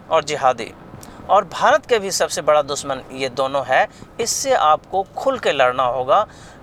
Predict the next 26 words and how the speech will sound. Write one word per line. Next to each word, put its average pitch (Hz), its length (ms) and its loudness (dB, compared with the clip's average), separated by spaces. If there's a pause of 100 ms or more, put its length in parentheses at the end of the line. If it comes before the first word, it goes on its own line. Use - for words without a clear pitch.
(160)
आमने 226 340 0
सामने 240 400 0
की 220 100 -12
लड़ाई 151 320 4
करनी 135 320 -4
होगी 139 420 -4 (340)
और 190 220 4
वैचारिक 196 640 0
लड़ाई 147 280 4
लड़नी 131 320 -2
होगी। 131 460 -4 (360)
इसके 185 300 -4
ख-, - 340 -2
बारे 175 340 2
में 196 180 -6
ज़्यादा 170 320 4
से 180 120 -8
ज़्यादा 170 280 4
आप 156 240 2
जानकारी 147 500 2
जुटाएं, 156 460 0 (180)
रिसर्च 202 480 0
करें, 175 420 0 (340)
सत्य - 440 0
को 202 140 -2
परखें 180 480 0